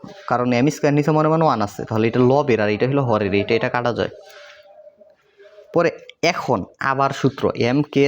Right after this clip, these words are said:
তোমার এ ধরতে হবে আর ওয়ান by এম কে বি ধরতে হবে, তাহলে সূত্র হবে এ স্কয়ার প্লাস বি স্কয়ার। তাহলে এটার সূত্র a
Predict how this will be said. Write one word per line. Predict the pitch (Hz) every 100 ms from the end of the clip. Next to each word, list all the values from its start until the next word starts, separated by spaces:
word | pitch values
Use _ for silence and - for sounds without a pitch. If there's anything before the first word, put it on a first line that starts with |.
| 139
তোমার | 139 139 139 -
এ | 160 147
ধরতে | 143 160
হবে | 160 175
আর | - 151
ওয়ান | 147 143
by | 139 139
এম | 139
কে | 151 143
বি | 143 127
ধরতে | 113 -
হবে, | 107 104
তাহলে | 107 110 -
সূত্র | 123 - 127 123
হবে | 110 135 208 - 131
এ | 123
স্কয়ার | - 120 113 -
প্লাস | 131 170 - -
বি | 127 127
স্কয়ার। | - 95 82 - _ - - - _
তাহলে | - 110 107
এটার | 117 -
সূত্র | 135 127 123 117 - - 120
a | 120